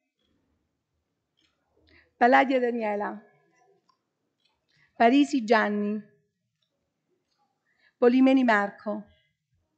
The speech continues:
Procopi Giulia. Riccio Eugenio.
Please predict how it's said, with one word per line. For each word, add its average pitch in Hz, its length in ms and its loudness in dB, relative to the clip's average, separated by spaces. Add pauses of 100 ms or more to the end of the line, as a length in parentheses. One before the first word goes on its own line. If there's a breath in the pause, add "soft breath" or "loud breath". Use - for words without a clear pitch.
(1400)
Procopi 254 540 0
Giulia. 214 500 -10 (1600 soft breath)
Riccio 285 340 2
Eugenio. 208 800 0